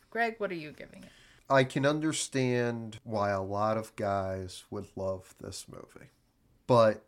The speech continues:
Speaker 2: it is a horrible movie. <laughs> So I am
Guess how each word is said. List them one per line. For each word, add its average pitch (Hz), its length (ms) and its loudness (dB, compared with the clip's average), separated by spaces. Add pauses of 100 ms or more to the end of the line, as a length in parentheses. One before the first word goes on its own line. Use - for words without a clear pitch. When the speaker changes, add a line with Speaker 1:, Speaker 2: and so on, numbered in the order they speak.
(120)
Speaker 2:
it 151 300 -2
is 113 200 -6
a - 100 -12
horrible - 920 -14 (160)
movie. 113 220 -16
<laughs> - 60 -20 (420)
So 131 720 6 (180)
I 143 480 4
am 117 320 4